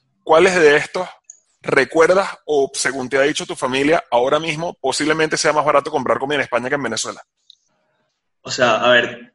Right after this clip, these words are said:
Speaker 2: creo que ninguno de estos productos en Venezuela, si vas a un, bueno, mercado privado, ¿no?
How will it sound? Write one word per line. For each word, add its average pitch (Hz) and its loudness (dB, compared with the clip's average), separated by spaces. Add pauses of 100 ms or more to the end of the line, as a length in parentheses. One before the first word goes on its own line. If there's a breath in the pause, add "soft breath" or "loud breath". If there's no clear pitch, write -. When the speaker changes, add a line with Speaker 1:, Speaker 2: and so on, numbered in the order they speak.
Speaker 2:
creo 131 0
que 156 0
ninguno 147 2
de 131 0
estos 127 -6
productos 120 -4
en 143 -8
Venezuela, 117 -4
si - -10
vas 95 -4
a 107 -2
un, 110 -8
bueno, 95 -14
mercado 92 -8
privado, 98 -4
¿no? 107 -12